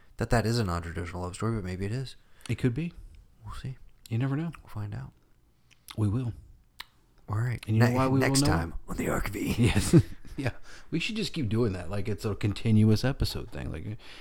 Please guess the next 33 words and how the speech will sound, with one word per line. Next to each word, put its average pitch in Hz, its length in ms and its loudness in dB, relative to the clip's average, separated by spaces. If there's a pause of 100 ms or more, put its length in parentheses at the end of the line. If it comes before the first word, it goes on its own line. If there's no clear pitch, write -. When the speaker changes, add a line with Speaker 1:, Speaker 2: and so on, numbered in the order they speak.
(180)
Speaker 2:
uh, 117 180 2
find 139 200 6
out 156 80 10
next 170 180 4
time. - 140 -4 (640)
Same - 320 -8
bat 120 200 -4
time, 135 180 -2
same 131 160 -4
bat 131 140 -6
channel. 143 260 -8 (320)
Speaker 1:
Yeah. 120 100 -12 (280)
Same 107 380 -6 (100)
Arc 110 180 -8
time, 95 400 -6 (140)
same 98 540 -6 (340)
Arc 95 340 -8 (140)
podcast. 95 800 -2 (1300)
Until 127 240 6
then, 101 240 4 (400)
I've 101 140 -2
been 87 120 0
Noah. 87 280 -4 (260)
Speaker 2:
And 165 120 0
I've 170 120 4
been 156 140 6
Gavin. 156 320 0
Speaker 1:
And 120 220 4
we've 98 340 0
been 87 440 4
the 80 140 -6
Blanchard - 560 0
Brothers. 85 560 2